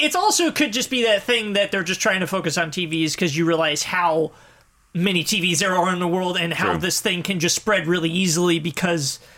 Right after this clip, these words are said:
Speaker 1: of, and maybe it, it's trying to do that instead of say something about technology, 'cause it doesn't say anything overtly.
Speaker 2: Yeah.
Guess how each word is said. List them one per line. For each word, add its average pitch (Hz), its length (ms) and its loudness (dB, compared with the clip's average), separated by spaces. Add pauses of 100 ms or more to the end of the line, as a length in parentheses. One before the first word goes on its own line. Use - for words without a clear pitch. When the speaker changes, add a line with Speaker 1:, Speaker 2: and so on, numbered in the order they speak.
(280)
Speaker 1:
of, 165 340 0 (300)
and 226 80 0
maybe 339 240 4
it, 226 140 -4
it's 262 200 0
trying 233 320 0
to 185 60 0
do 170 220 0
that 175 280 2
instead 180 480 -2
of 175 120 -2
say 196 180 0
something 190 320 0
about 190 200 0
technology, 233 340 0
'cause 381 200 -2
it 415 60 -6
doesn't 359 240 0
say 277 340 2
anything 254 320 0
overtly. 214 800 -2
Speaker 2:
Yeah. 127 280 0